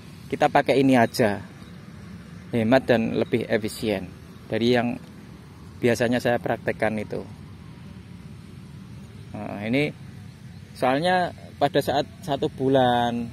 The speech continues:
itu rumputnya sudah tebal sekali. Dan alangkah baiknya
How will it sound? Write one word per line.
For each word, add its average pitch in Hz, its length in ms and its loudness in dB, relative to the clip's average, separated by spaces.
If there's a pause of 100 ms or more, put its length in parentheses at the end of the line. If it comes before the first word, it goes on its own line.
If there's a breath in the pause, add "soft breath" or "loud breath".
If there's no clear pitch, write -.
itu 170 320 0 (1400)
rumputnya 151 400 4
sudah 165 280 0
tebal 139 400 6
sekali. 110 440 0 (1300)
Dan 120 100 0
alangkah 131 340 2
baiknya 160 800 4